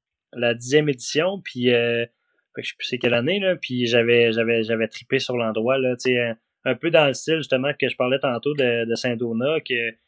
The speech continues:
des, des, tu sais, des parcours, là, très techniques, euh, une partie, là, côté vélo de montagne, de pouvoir courir dans des, des, des pionniers du vélo montagne aussi, la Vallée Bras du Nord, euh, qui est reconnue, là, euh, dans la province. Fait que, tu sais, c'est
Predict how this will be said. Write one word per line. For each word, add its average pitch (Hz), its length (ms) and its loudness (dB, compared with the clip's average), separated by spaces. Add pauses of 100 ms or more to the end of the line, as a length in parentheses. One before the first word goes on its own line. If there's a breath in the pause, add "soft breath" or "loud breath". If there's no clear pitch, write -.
(260)
des, 123 180 2
des, 120 200 2
tu - 80 -14
sais, - 40 -10
des 139 140 2
parcours, 143 420 6
là, 131 100 6
très 135 200 0
techniques, 151 680 2
euh, 120 520 2
une 120 120 -6
partie, 135 380 -2
là, 139 180 4
côté 131 380 -2
vélo 123 260 -2
de 127 60 -2
montagne, 131 600 2
de 139 60 -2
pouvoir 120 360 -6
courir 135 360 0
dans 127 160 0
des, 117 240 -6 (360)
des, 117 180 -4
des 117 180 -4
pionniers 143 460 0
du 131 100 -4
vélo 127 140 2
montagne 131 480 2
aussi, 123 260 -6
la 180 160 4
Vallée 127 220 2
Bras 123 180 0
du 113 100 -4
Nord, 131 300 2
euh, 117 140 2
qui 117 160 -6
est 113 40 -4
reconnue, 117 480 -2
là, 123 160 0
euh, 117 260 0 (440)
dans 110 100 -8
la 107 100 -6
province. 117 520 -4 (640)
Fait 120 140 2
que, 123 160 4
tu 117 60 -8
sais, 156 120 0
c'est 123 520 4